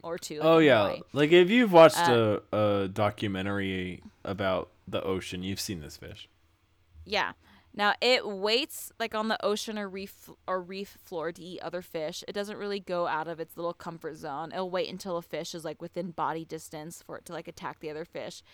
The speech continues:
Speaker 1: And this is not, like, an aggressive fish. Like, it doesn't attack people. It doesn't attack other fish unless it's about to get stepped on. Now, stonefish, they have thirteen spines lining its back.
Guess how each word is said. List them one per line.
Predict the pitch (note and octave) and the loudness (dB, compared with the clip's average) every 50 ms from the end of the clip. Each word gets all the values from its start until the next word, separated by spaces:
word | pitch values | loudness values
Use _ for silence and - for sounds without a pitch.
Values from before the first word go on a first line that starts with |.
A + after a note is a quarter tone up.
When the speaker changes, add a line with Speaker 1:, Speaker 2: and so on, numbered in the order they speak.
| - - - - - - _ _ _ - | -20 -20 -20 -20 -20 -20 _ _ _ -2
Speaker 1:
And | G#3 G#3 G#3+ | -2 0 2
this | A3+ B3 C4+ - - | 2 2 2 0 -2
is | C#4+ C4+ A#3+ | -8 -6 -2
not, | C4 B3+ A#3 A#3 B3+ - | 0 4 6 6 6 4
like, | - A#3 - | 2 -2 -4
an | A3+ G#3+ | -6 -8
aggressive | G#3 F#3+ - G3 F3 F3+ - F3 E3+ - | -8 -4 -2 -2 -2 -2 -4 -8 -12 -10
fish. | - F3+ C#3+ - - - | -8 -8 -8 -8 -10 -12
Like, | F3+ F3+ F3+ | -10 -10 -8
it | F#3+ F3 | -6 -2
doesn't | G3+ G3+ G#3+ A3 A#3+ A#3 | 0 0 0 0 -2 -8
attack | A3 A3 - - - F#3+ F#3+ F#3+ - - _ _ _ _ _ _ - | -8 -8 -10 -4 -2 0 0 0 -2 -10 _ _ _ _ _ _ -12
people. | - G#3+ G3+ - - F#3 F3 F3 F3 F3 | -8 -8 -8 -6 -6 -6 -4 -2 -2 -2
It | F3 E3 | -2 -2
doesn't | F#3+ F#3 F#3 G#3 G3+ | -4 -6 -6 -8 -10
attack | F#3+ - - - G3 F3 F3+ - | -10 -12 -8 -4 -4 -4 -4 -4
other | - - E3 F3 F3 | -6 -8 -6 -6 -6
fish | F3 - - F3 E3 E3+ F3 - - - _ _ _ _ - | -6 -6 -8 -8 -6 -6 -8 -10 -14 -16 _ _ _ _ -12
unless | E3+ F3 F3 E3+ E3+ F3 F#3 - - | -10 -8 -6 -6 -4 -6 -6 -6 -10
it's | - F3+ - | -14 -16 -12
about | - - D#3+ D#3+ | -8 -6 -4 -4
to | F3 | -4
get | F3 F3 G3 | -4 -6 -10
stepped | - - - C4 - - - F#3+ | -10 -8 -6 -6 -6 -4 -6 -6
on. | D3 G2 G2+ - G3 - _ _ - _ _ _ _ _ _ - | -6 -6 -6 -10 -12 -16 _ _ -20 _ _ _ _ _ _ -6
Now, | F#3 F#3+ G3 | -4 -4 -4
stonefish, | F#3+ - - - - A3+ B3+ D#4+ F4+ - - B3 G#3+ G3+ G3 G#3 - - | -4 -6 -10 -4 0 0 0 0 -2 -4 -4 -2 0 0 0 -2 -4 -6
they | - G3+ A3 | -6 -6 -4
have | B3+ C4 B3 A#3+ - | -4 -4 -6 -6 -8
thirteen | - - - - G#3 G#3+ G#3+ - _ - - - A#3+ A3+ G#3+ G#3 G#3 G#3 | -14 -12 -6 -2 -2 -2 -2 -4 _ -14 -12 -10 -8 -6 -6 -4 -6 -6
spines | - - - - - - F3 D#3+ E3 E3 E3+ F3 F#3 G3 G#3 G3+ - | -8 -10 -12 -14 -8 -6 -4 -4 -4 -4 -6 -6 -8 -8 -10 -12 -12
lining | F3+ E3+ E3+ E3+ F3 F3+ F3+ F3+ F3+ F#3 F3+ - - | -10 -8 -6 -6 -6 -6 -8 -8 -10 -10 -12 -12 -14
its | E3+ - - E3+ | -16 -16 -18 -16
back. | - - D#3 D3+ D#3 F#3 C4+ - _ _ | -10 -8 -4 -2 -2 -4 -4 -6 _ _